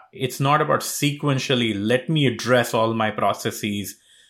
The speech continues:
governance, policies, automation before I take the first step. What I'm, what I've seen work is I'm going to establish those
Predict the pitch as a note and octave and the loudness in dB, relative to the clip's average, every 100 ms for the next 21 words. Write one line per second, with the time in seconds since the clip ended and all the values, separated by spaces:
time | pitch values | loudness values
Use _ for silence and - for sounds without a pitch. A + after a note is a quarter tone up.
0 | _ - A#2+ A#2+ A#2 A2 G#2+ G2+ - A2 | _ -4 2 2 2 2 0 -2 0 0
1 | A2 G#2+ - G#2+ G2+ G2+ G#2 G2+ G2+ F#2+ | 2 0 -2 -2 0 0 0 0 -2 -2
2 | - F2+ F2+ G#2 B2+ - C3+ A#2 F#2+ G#2 | -4 -6 -4 0 0 2 4 4 2 0
3 | F#2 - E2 G#2+ E2+ - D2 - _ _ | -2 -4 -6 -4 -6 -8 -10 -12 _ _
4 | - _ _ _ A#2 A#2 C3 C#3+ - - | -20 _ _ _ -2 2 2 0 -4 -10
5 | _ A#2+ A#2 B2+ D3+ F#3+ F#3 D3 C3+ A2 | _ -2 0 4 4 4 2 0 2 2
6 | A2+ A2+ - G#2 G2 - - _ _ _ | 2 2 2 2 2 0 -12 _ _ _
7 | _ _ _ C3+ C3+ A#2 G#2+ D#3+ F#3+ F#3+ | _ _ _ 4 4 4 2 2 4 2
8 | F#3 D#3+ A#2+ - - B2 C#3+ D3 C3 - | 0 2 2 2 2 2 4 2 2 2
9 | B2+ A#2 | 2 2